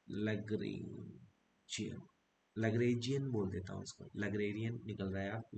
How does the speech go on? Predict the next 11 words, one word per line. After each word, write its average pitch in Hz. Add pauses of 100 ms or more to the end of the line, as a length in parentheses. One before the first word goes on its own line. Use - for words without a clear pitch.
Lagrangian 101
function। 110
We 120
need 110
to 113
find, 104 (920)
now 123
we 143
need 139
to 143
find 135